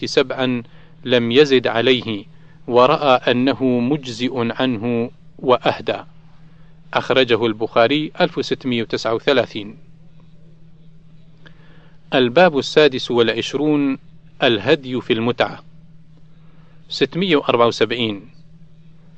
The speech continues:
عن سالم بن عبد الله أن عبد الله بن عمر رضي الله عنهما قال: تمتع رسول الله صلى الله عليه وسلم في حجة الوداع بالعمرة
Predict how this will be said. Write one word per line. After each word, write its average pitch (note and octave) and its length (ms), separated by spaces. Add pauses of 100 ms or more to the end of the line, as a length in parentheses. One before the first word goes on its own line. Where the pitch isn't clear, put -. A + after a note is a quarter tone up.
عن A2+ 160
سالم D3+ 360
بن C3 180
عبد B2 240
الله C3 560 (100)
أن A#2 160
عبد A2+ 280
الله B2+ 360
بن B2 140
عمر B2+ 460
رضي B2 300
الله B2 400
عنهما B2 400
قال: B2+ 480 (520)
تمتع A#2+ 520
رسول B2+ 360
الله C3 320
صلى C3 260
الله B2+ 360
عليه B2 340
وسلم C3 560
في A#2+ 200
حجة C3 420
الوداع A#2+ 500
بالعمرة B2 640